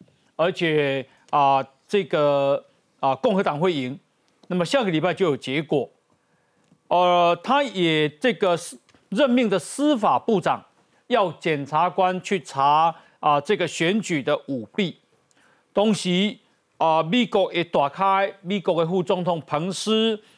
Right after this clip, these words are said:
美国的这个国务卿哈，还有美国参议院共和党的领袖都挺川普。那，呃，今天啊，呃，更新的发展，川普说在福斯新闻的这一个，啊，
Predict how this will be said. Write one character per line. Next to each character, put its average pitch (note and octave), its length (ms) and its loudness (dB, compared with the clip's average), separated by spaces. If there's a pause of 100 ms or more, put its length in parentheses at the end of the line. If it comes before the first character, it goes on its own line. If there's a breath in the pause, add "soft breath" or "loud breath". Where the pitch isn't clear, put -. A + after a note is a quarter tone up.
美 F#3+ 200 -2
国 E3+ 240 2
的 E3 100 2
这 G3 140 0
个 F3 140 2
国 F3+ 180 0
务 G#3 180 2
卿 G#3+ 520 -2
哈， C#3 280 0 (280 soft breath)
还 E3+ 100 -2
有 G#3 100 2
美 F3 140 0
国 D#3+ 160 0
参 G3+ 180 -2
议 G3 100 -2
院 G3 160 2
共 G3+ 180 0
和 F#3 100 2
党 D3 180 -2
的 D3+ 140 -2
领 C3 240 -4
袖 G3+ 260 0 (360 soft breath)
都 A3+ 400 2
挺 C#3+ 440 -4
川 E3+ 340 -2
普。 - 260 -10 (720 soft breath)
那， A3+ 480 2 (380)
呃， F3 280 -2
今 C4 160 -2
天 A#3+ 160 0
啊， E3+ 220 -2 (160)
呃， D#3+ 180 0
更 G#3 300 0
新 A3 180 -4
的 G#3 100 2
发 G3+ 200 0
展， D3+ 280 -4 (200)
川 G#3 240 -2
普 D#3 160 -8
说 G3 320 0
在 G3 200 0
福 F3+ 300 -2
斯 A3 300 -2
新 C4+ 340 0
闻 E3 380 0 (480 soft breath)
的 F3+ 220 2
这 G3+ 180 0
一 F#3+ 160 0
个， D#3+ 320 2
啊， C3 520 2